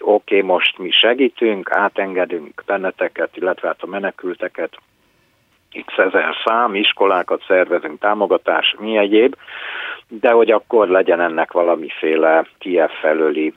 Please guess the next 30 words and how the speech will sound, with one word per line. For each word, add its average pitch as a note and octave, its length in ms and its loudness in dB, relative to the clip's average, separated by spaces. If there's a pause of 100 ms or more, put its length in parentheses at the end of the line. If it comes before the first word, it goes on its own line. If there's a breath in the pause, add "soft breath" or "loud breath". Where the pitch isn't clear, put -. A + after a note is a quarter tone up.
hát, - 260 -4 (100)
honorálása. G2 1120 2
Ez F2 200 -2
így, F2 240 -4
ö, F2+ 120 6 (680)
nem C3 400 0
expressis - 680 -2
verbis G2 480 2
jelent F#2 420 0
meg F#2 180 -4
a F2 120 2
román, D#3+ 480 -2
ö, - 260 -6 (100)
politikában - 840 -2
és - 280 -2 (600 loud breath)
névadó E2 640 0
körökben, E2 580 0
de D#2 100 -2
azért D2 440 -4
úgy, D2+ 160 -10
úgy D2 220 -10
benne D#2+ 300 0
van G#2 180 2
a A2 60 4
levegőben. C3 880 4 (800 loud breath)
A A2+ 480 6
másik C#3 640 0
történet G#2 600 2
meg F#2 180 0
az, F#2+ 140 2